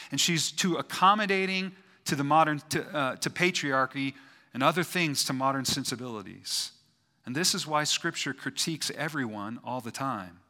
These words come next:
The Scriptures themselves don't confirm or affirm her actions. They describe what happens. She's hardly a role model,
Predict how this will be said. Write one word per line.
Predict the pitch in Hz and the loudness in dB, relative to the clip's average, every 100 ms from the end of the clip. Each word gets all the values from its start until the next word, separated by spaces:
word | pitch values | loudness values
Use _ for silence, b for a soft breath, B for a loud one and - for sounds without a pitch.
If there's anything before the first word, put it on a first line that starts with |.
| _ _ _ b b b - | _ _ _ b b b 0
The | |
Scriptures | 139 - 202 - 170 | 2 4 4 4 0
themselves | 170 143 185 175 143 | 0 4 8 8 6
don't | 160 165 | -2 -4
confirm | - 143 - 180 220 226 214 190 | -4 -6 2 6 6 6 2 2
or | 160 156 | 2 2
affirm | 135 - 202 190 | 2 2 2 4
her | 170 165 | 6 8
actions. | 175 - - 139 120 B B B B | 8 6 0 -2 -4 B B B B
They | - 143 | 0 2
describe | 135 - - 185 196 196 196 165 | 4 4 6 8 10 10 10 2
what | 151 | -2
happens. | 139 165 - 95 87 - - - - - _ _ | 2 2 2 -8 -14 -2 2 2 0 -12 _ _
She's | - 151 | -2 0
hardly | - 180 214 226 214 | 6 10 10 10 4
a | 185 | 4
role | 156 156 | 2 2
model, | 151 143 139 151 160 | 2 2 2 2 0